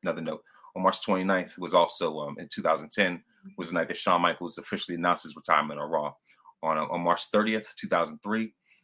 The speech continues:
also, uh, that's when WrestleMania nineteen took place. On, on that card, Brock Lesnar defeated Kurt Angle to win the W W E Championship. Uh, The Rock defeated Stone Cold in the final match of the trilogy, and Shawn Michaels defeated Chris Jericho in his WrestleMania,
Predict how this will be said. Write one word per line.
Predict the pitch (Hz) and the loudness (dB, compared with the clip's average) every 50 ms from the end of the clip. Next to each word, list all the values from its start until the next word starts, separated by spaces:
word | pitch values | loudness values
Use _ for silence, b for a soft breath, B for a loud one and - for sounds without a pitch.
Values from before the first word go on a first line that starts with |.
| b - | b -4
also, | 87 90 - - 87 82 | -2 -2 0 0 0 0
uh, | 78 | 0
that's | - 90 85 - - | 0 -2 -2 -2 -4
when | 90 87 | -2 0
WrestleMania | 92 87 - - - 85 85 | 0 0 0 -2 -4 -4 -4
nineteen | 82 82 85 - - - 110 107 104 | -2 -2 -4 -4 -2 0 0 0 0
took | - 123 - _ | -2 -6 -6 _
place. | - 123 120 113 - - - | -2 -2 -2 -4 -6 -4 -4
On, | 98 95 - _ _ - | -4 -4 -4 _ _ -4
on | 95 90 | -2 2
that | 90 104 92 - | 2 2 2 4
card, | - 92 85 80 78 - - _ _ _ _ _ - | 4 4 6 6 4 0 -4 _ _ _ _ _ 6
Brock | 95 95 92 - | 6 6 6 6
Lesnar | - 101 95 90 - 92 87 | 2 0 0 0 -2 -6 -6
defeated | 82 - - - 98 87 87 | -8 -8 -8 -6 -6 -6 -2
Kurt | - 95 85 82 | 0 0 2 2
Angle | 85 85 82 82 - | 0 -2 -4 -8 -10
to | - - | -8 -8
win | 90 85 | -6 -6
the | 85 | -6
W | 78 78 80 76 80 | -6 -6 -6 -6 -8
W | 73 78 80 | -10 -10 -12
E | |
Championship. | - - 107 95 78 - 98 - - 92 - - _ _ _ _ _ _ _ - | -8 -4 -4 -4 -4 -6 -8 -6 -4 -4 -4 -6 _ _ _ _ _ _ _ -4
Uh, | 82 80 | -2 -2
The | 78 - | -2 2
Rock | 82 85 95 92 - - | 6 8 8 8 6 4
defeated | 98 - - 98 87 87 | -4 -6 -4 -4 -4 -4
Stone | - - - 90 87 87 | -2 0 0 0 0 0
Cold | - 95 90 90 87 80 | 0 0 0 0 -2 -4
in | 82 | -6
the | 82 | -6
final | - - 90 85 85 | -2 0 0 0 0
match | 87 82 80 - - | -2 -2 -4 -4 -6
of | 87 82 | -8 -8
the | 80 | -6
trilogy, | - 107 107 104 98 92 92 92 87 b b b b b b | -2 -2 0 0 -2 -4 -8 -10 -10 b b b b b b
and | - 82 | -8 -6
Shawn | - - - 92 90 92 | -2 2 4 4 4 6
Michaels | 95 95 92 - 90 87 85 - | 4 2 2 0 -6 -10 -10 -12
defeated | - - - - 87 85 85 | -14 -12 -8 -8 -8 -8 -8
Chris | - 95 87 - | -8 -8 -8 -6
Jericho | - - 87 87 87 - - 85 80 - _ _ _ _ | -2 0 0 0 0 0 -2 -4 -4 -6 _ _ _ _
in | - 82 | -8 -8
his | 80 78 71 - | -6 -8 -6 -2
WrestleMania, | - 82 - - 87 82 80 80 78 | -2 -2 -2 -2 -4 -6 -6 -8 -10